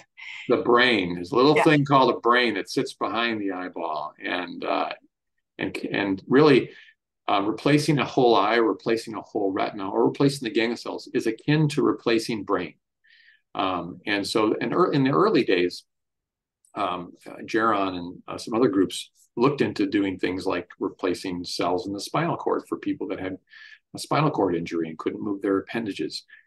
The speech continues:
Speaker 1: That's a hard thing to do too. You can imagine putting a cell into the middle of a spinal cord. It's gotta somehow find its way all the way to my, my little pin-, you know, pinky finger or something like that. And, you know,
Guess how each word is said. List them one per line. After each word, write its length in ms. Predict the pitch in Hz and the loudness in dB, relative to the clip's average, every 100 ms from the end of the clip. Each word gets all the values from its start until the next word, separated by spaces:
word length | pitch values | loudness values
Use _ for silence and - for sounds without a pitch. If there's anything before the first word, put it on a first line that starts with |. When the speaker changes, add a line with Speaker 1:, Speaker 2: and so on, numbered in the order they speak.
| _ - | _ 0
Speaker 1:
That's 200 | 139 147 | 2 2
a 60 | |
hard 300 | - 104 98 | 0 0 0
thing 140 | 101 101 | -2 -4
to 60 | |
do 160 | 90 98 | 2 0
too. 300 | - - - | 2 2 2
You 80 | 85 | 0
can 160 | - | -4
imagine 300 | 98 92 90 | -8 -8 -12
putting 240 | - 101 95 | -2 0 0
a 40 | |
cell 320 | - 101 98 | -4 -2 0
into 240 | 98 90 95 | -2 -4 -8
the 80 | 92 | -6
middle 240 | 95 98 | -2 0
of 80 | 90 | -2
a 40 | |
spinal 320 | - 107 110 | -4 -2 -2
cord. 240 | - 98 87 | -2 -4 -4
It's 80 | - | -4
gotta 200 | 101 87 | -4 -4
somehow 400 | 113 95 95 95 | -6 -4 -6 -4
find 220 | 107 101 | -4 -4
its 160 | 92 107 | -4 -2
way 140 | 98 | 0
all 140 | 92 | 0
the 60 | 90 | -2
way 140 | 92 | -2
to 80 | 90 | -2
my, 240 | 90 87 92 _ | -4 -6 -8 _
my 220 | - 92 92 | -10 -8 -6
little 180 | 92 90 | -6 -6
pin-, 240 | - - | -8 -12
you 80 | 101 | -10
know, 80 | 85 | -10
pinky 300 | - 131 101 | -8 -8 -8
finger 340 | - 82 85 | -8 -8 -8
or 140 | 82 - | -8 -10
something 360 | - - - | -12 -12 -16
like 180 | - - | -18 -14
that. 220 | - - - - - - _ - | -14 -14 -20 -20 -20 -20 _ -8
And, 440 | 101 98 92 87 - | -2 -2 -2 -6 -2
you 60 | |
know, 240 | 95 90 | 0 -2